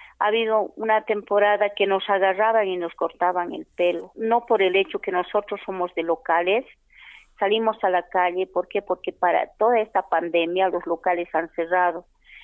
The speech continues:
Hemos sido vilmente gol-, golpeadas, nos han echado hasta con orín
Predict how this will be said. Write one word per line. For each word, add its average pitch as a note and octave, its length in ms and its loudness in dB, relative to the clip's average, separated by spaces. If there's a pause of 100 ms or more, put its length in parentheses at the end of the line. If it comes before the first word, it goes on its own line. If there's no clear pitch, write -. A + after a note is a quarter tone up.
(180)
Hemos A3+ 320 0
sido G3+ 320 0
vilmente G3+ 520 -6
gol-, - 260 0 (120)
golpeadas, F3 960 2
nos F3 220 -4
han G3 140 0
echado F3 400 -2
hasta F3 320 -4
con E3 300 -6
orín F3+ 440 -4